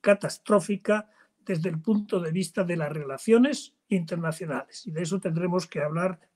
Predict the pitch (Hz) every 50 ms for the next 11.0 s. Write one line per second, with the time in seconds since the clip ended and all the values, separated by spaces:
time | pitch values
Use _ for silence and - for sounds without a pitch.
0 | _ _ - 165 156 160 170 170 170 185 196 196 - - - 180 156 160 160 160
1 | 156 160 160 151 151 151 143 131 - - 170 151 147 160 160 156 131 135 127 123
2 | 117 - - - _ _ _ _ _ _ _ _ _ _ _ _ _ _ _ _
3 | _ - - _ - - - - - _ _ - 214 214 202 160 - 151 180 226
4 | 233 226 180 165 160 147 131 - _ - - _ _ _ _ _ _ _ - 180
5 | 180 180 180 185 180 180 180 175 175 170 160 165 - _ _ _ _ _ _ _
6 | _ _ 262 180 170 226 254 254 - - 277 262 233 220 - - 226 226 247 -
7 | _ _ - - - _ _ _ _ _ _ - 190 185 185 180 180 175 175 170
8 | 170 170 170 214 247 233 - 233 220 208 - 214 196 - - 220 233 233 - 277
9 | - - - - 185 190 190 202 214 214 - - - - 202 214 208 196 - 208
10 | 185 165 - 196 202 196 190 185 175 160 160 - - 190 170 170 196 202 214 240